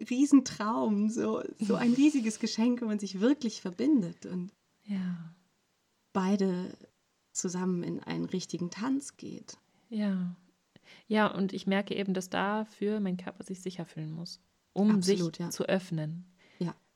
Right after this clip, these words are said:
Speaker 2: Also auch meine, meine Vulvina.
Speaker 1: Ja.
Speaker 2: Die, das, das,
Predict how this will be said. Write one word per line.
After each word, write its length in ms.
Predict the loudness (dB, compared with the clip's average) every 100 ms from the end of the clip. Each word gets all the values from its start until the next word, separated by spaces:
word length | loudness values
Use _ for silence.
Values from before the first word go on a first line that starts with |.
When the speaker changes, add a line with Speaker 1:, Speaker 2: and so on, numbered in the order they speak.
| -6
Speaker 2:
Also 200 | -2 0
auch 240 | 0 0
meine, 680 | 0 2 4 2 0 -4 -6 -14 _ _ _ -6
meine 480 | -4 -2 -2 -2
Vulvina. 720 | -2 0 2 0 0 -4 -8 -12 _ _ _ _ _
Speaker 1:
Ja. 280 | 0 0 0 -8 -20 _ _ _ _ -2
Speaker 2:
Die, 640 | 0 0 -2 -2 -6 -10 -10 -4
das, 220 | -4 -6
das, 240 | -8 -6